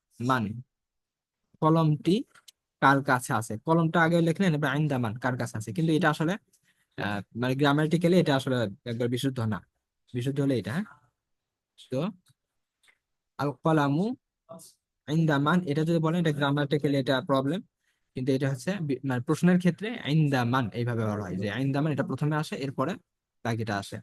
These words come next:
মানে খবরটা প্রথমে আসতেছে, এরপর মুবতাদার পরে আসতেছে। ইনদা মান, কার কাছে? আল কলামু, কলমটি আছে।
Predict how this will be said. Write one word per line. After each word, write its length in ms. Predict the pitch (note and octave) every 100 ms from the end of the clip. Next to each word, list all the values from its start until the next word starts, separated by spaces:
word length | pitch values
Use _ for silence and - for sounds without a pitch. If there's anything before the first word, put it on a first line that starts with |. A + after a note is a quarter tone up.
| - _
মানে 200 | A2 B2+
খবরটা 360 | C#3 B2+ - D3 D3 _ - C3
প্রথমে 280 | D#3 D3 C3+
আসতেছে, 380 | A2+ - B2 G#3 -
এরপর 200 | B2 B2+
মুবতাদার 480 | C3 - A#2 A#2+ A#2
পরে 180 | A#2 A2
আসতেছে। 320 | G2+ A#2+ - A#2+ C#3
ইনদা 200 | B2+ A#2+
মান, 140 | G#2+ F2+
কার 180 | B2+
কাছে? 260 | C#3 D3 G3 -
আল 120 | A#2+ A2+
কলামু, 340 | B2 A2+ G2+ -
কলমটি 320 | A#2 A2+ A2+
আছে। 240 | A2+ -